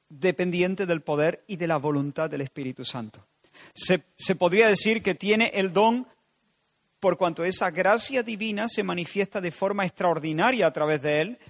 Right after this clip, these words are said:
pero no porque disponga de un depósito que él puede administrar a su antojo. Claro, y que no tiene, ¿qué te digo yo? Yo tengo un depósito y yo reparto a mi criterio, ¿no? A ver, todos los enfermos,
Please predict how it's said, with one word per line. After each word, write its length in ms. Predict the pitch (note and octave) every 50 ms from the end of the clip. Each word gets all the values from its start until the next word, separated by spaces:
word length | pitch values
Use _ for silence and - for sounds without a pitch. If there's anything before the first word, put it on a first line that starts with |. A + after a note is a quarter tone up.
| -
pero 180 | - A3 G#3 G3+
no 160 | G#3+ C4 -
porque 280 | - D4 C4+ - C4 B3
disponga 560 | A#3 G3+ - - - A#3+ B3 B3 A#3+ B3 A#3+
de 120 | G#3+ G#3+
un 360 | G#3+ A3 A#3 A3+ A3+ A3 G#3
depósito 800 | E3+ G#3+ G#3 - - A#3 B3+ B3 - - A3+ G#3 - G#3 A3 A#3+ A3+
que 120 | - G3
él 100 | G3 G#3
puede 240 | - G#3 A3+ G#3 A3
administrar 640 | G#3 F#3+ F#3 G3 G3+ G3 F#3+ - - G#3 G3+ G#3 G3+
a 80 | G3
su 140 | - - G3+
antojo. 600 | F#3 F3+ D3 - A#3+ G#3+ - - C3 F2+ - _ _ _ _ _ _ _ _ _ _ _ _ _ _ _ _ _ _ _ _ _ _ _ _ _ _ _ G#3+ G#3 _ _ _ _ _ _ _ _ _ _ _ _ _ _ - - - _ -
Claro, 300 | - A3+ C4 A#3+ F#3+ -
y 120 | - F#3+
que 120 | D3 F#3 F3+
no 100 | G#3 A3
tiene, 420 | C4 B3+ B3 A#3+ A#3+ A#3 A3+ - _ _ _ _ _ _ _ _ _ _ _ _ _ _
¿qué 100 | - D#3+
te 100 | C#3+ F3
digo 160 | F3 F3 F3
yo? 260 | F3 E3 E3 C#3+ B2 B2+
Yo 120 | C3 C3+
tengo 300 | - G3 G#3 G#3 G3 - _ _ _ - - - -
un 140 | G3+ F#3 E3
depósito 880 | F#3 E3+ - - B3 C#4 - - A#3+ A3+ E3 A3+ B3+ D4 D4 - _ _
y 120 | - D3+
yo 360 | C3+ C3+ D3 D3+ E3+ G3 - -
reparto 800 | - - D3+ C#3+ - - D3+ D3+ D3 - - F#3 A#3 C#4 C#4+ - _ _ _ _ _ _ -
a 100 | - D3+
mi 140 | C#3+ C#3+ C3+
criterio, 600 | - D3 D3+ C#3+ - A3 B3+ B3+ G3+ D3 A2+ A#2
¿no? 340 | C3+ F3 A#3 C4 B3+ G#3+ _ _ _ _ _
A 80 | - D3+
ver, 180 | C3+ C3 C3
todos 220 | - - D3 C#3+ C#3+
los 120 | D3 D3
enfermos, 600 | D3 D3 - - G3+ A3 A3+ A3 A3+ A3+ A3 G#3